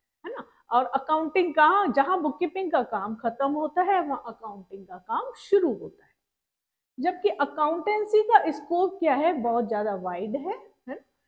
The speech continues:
इसमें bookkeeping और accounting दोनों का काम भी आ जाता है। अच्छा,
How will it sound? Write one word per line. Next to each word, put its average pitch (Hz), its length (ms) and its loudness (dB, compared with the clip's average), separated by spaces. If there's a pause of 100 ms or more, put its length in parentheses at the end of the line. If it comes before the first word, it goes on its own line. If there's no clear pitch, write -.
(280)
इसमें 277 440 -4
bookkeeping 269 640 -6
और 233 120 2
accounting 220 840 -8
दोनों 254 440 -2
का 202 140 -12
काम 170 380 -18
भी 294 140 -8
आ 226 220 -2
जाता 143 280 -14
है। - 60 -20 (1900)
अच्छा, 151 440 -16